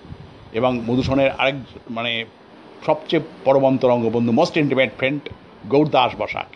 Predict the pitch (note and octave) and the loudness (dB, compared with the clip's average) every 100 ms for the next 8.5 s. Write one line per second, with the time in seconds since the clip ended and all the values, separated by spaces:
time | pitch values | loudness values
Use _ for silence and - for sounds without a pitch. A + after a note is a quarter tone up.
0 | - - - - - - - - - A2+ | -20 -20 -20 -20 -20 -20 -20 -20 -10 -2
1 | C#3 E3 D3+ D#3 C#3 C#3+ - C3 B2+ B2 | 0 2 2 0 2 2 2 0 0 0
2 | D#3+ A#2+ B2 B2 A#2+ A#2 C3+ C#3 C#3 A#2 | 0 -2 -2 -2 -2 -4 -4 -2 -2 -2
3 | F#2+ - F#2+ F#2 F#2+ G#2 C3 C#3 D3 B2+ | -4 -6 -2 -2 -2 -4 -4 -2 0 0
4 | A2+ G#2 A2 C3+ C3+ B2+ A#2 A2+ B2+ C3 | 0 0 0 0 -2 -2 -2 0 0 2
5 | C3+ C3+ B2 C3 C#3 C#3+ D3 - - - | 2 2 2 2 2 2 0 -2 -12 -20
6 | - - C#3+ D#3+ E3 D3 C#3 C#3+ C#3+ G#2 | -10 -2 2 2 0 0 0 2 0 -2
7 | A2 B2 C#3 C#3 C3 C3 A#2 C3 C3 B2 | -2 0 2 0 -2 -2 0 0 0 -2
8 | A#2+ A2 - - D3 | -4 -4 -4 -4 -4